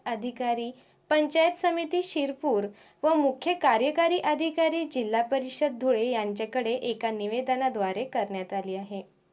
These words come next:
यावेळी बिरसा फायटर्सचे राष्ट्रीय अध्यक्ष सुशील कुमार पावरा,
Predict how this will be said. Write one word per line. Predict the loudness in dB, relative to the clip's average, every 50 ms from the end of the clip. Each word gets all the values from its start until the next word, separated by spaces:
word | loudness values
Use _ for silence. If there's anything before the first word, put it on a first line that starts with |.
| _ _ _ _ _ _ _ _ _ _ _ _ _ _ _ _ _ _ _ -2
यावेळी | 2 4 4 6 4 4 4 2 2 2
बिरसा | 0 0 0 0 0 0
फायटर्सचे | 2 2 2 2 2 2 0 0 0 0 2 2 4
राष्ट्रीय | 4 4 2 2 -2 -4 -4 -2 -2
अध्यक्ष | 0 0 0 -2 -2 -4 -6 -6 -6 -2 0 0
सुशील | 0 0 -2 -4 -4 -4 -4 -6 -6 -6 -6
कुमार | -6 -6 -4 -2 0 0 0
पावरा, | 2 2 4 4 4 4 4 2 2 0 -2